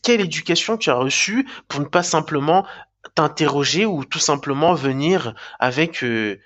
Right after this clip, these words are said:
bah, une bonne énergie, euh, discuter, parler ? Et moi, les gens qui me connaissent, qui parlent en privé avec moi, je, je prends souvent mon temps pour expliquer aux jeunes ou à tous ceux qui me posent des questions, euh, euh, ce que je fais, euh,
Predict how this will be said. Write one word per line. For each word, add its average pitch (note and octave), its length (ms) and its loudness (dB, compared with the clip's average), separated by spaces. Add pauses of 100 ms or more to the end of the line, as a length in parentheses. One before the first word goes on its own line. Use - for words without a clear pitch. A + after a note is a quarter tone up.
(100)
bah, - 80 -4
une D#3 100 -2
bonne A#3 160 4
énergie, A#3+ 580 2
euh, C#3+ 180 4
discuter, F#3+ 640 -2
parler ? F3 540 0 (300)
Et C3+ 80 -2
moi, F3 200 4
les F3+ 120 2
gens D3 160 0
qui D3 120 -10
me B2 80 -8
connaissent, F3 300 2
qui - 80 -14
parlent G#2+ 220 2
en A2 40 -2
privé A#2 220 -2
avec G#2+ 160 2
moi, F3+ 240 2 (380)
je, G#2+ 220 -2
je B2 140 -2
prends D#3+ 220 -2
souvent C#3 280 2
mon B2+ 160 0
temps F3+ 180 0
pour C3 200 -2
expliquer - 360 -8
aux A#2 140 -2
jeunes D3 380 2
ou A#2 80 0
à G#2+ 40 2
tous - 260 -8
ceux - 180 -4
qui - 160 -12
me G#2+ 40 -12
posent A2 220 -4
des G#2+ 100 -12
questions, C#3+ 540 -2
euh, G2 160 4 (380)
euh, G2 200 0
ce - 120 -4
que A2 100 -6
je - 100 2
fais, D#3 320 4
euh, G#2 220 4